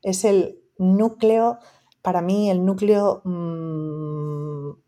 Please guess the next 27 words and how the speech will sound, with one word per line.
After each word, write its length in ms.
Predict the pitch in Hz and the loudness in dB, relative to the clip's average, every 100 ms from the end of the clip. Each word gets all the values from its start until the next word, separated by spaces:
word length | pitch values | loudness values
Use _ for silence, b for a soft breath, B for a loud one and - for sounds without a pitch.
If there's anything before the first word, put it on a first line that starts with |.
| _ | _
central 720 | - 170 160 151 - 185 208 | -6 -4 -4 -6 0 2 2
y, 480 | 214 170 156 151 156 B B - | 0 -4 -6 -6 -8 B B -4
y 180 | 180 | 2
el 160 | 165 160 | 2 4
eje 520 | 190 - 214 220 226 | 4 2 -2 0 -2
de 320 | - 156 156 147 | -6 -2 0 2
la 160 | 147 | 2
verdadera 460 | 151 151 147 160 180 | 2 2 2 2 2
transformación 640 | 180 160 170 160 151 175 | 0 -6 -6 -6 -4 -4
del 160 | 165 139 | -4 -4
mundo, 340 | 143 143 127 127 | -4 -4 -6 -6
la 100 | 139 | -6
educación. 560 | 143 135 135 143 131 135 b b b | -6 -10 -6 -6 -6 -10 b b b
En 120 | 180 | -2
este 200 | 190 190 | 0 0
caso, 320 | 208 240 247 226 | 0 0 2 0
ese 160 | 214 | -2
proyecto 640 | 196 202 214 214 - 247 - b b b | -2 2 0 0 -6 -6 -8 b b b
era 260 | 190 202 214 | 0 2 4
la 120 | 170 | 2
educación 680 | 165 156 147 - 202 214 190 | 2 -2 -6 -2 -2 -2 -6
no 240 | 170 170 | -6 -6
formal, 640 | - 160 151 151 131 - _ | -6 -6 -2 0 0 -4 _
no 260 | 156 165 | -6 -2
académica. 720 | 160 160 147 143 143 135 131 - b b | -2 -2 -2 -2 -6 -8 -16 -18 b b
Es 100 | 170 | -4
decir, 440 | 165 170 165 139 | -4 -4 -4 -6